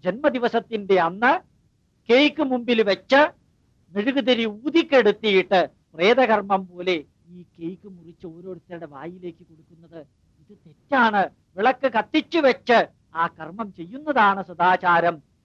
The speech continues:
അതല്ലെങ്കിൽ കെടുത്തിയ മെഴുകുതിരിയിൽ നിന്ന് വരുന്ന പുകയിൽ നിന്നുള്ള ഡീകമ്പോസ്ഡ് പ്രോഡക്റ്റ്,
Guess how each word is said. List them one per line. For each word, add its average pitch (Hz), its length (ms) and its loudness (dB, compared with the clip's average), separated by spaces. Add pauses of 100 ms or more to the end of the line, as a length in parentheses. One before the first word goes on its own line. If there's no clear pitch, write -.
അതല്ലെങ്കിൽ 214 760 2 (1080)
കെടുത്തിയ 277 600 2
മെഴുകുതിരിയിൽ 240 680 -4
നിന്ന് 208 220 -10
വരുന്ന 202 560 0 (480)
പുകയിൽ 269 420 2
നിന്നുള്ള 202 540 0 (520)
ഡീകമ്പോസ്ഡ് 190 720 -4
പ്രോഡക്റ്റ്, 196 720 0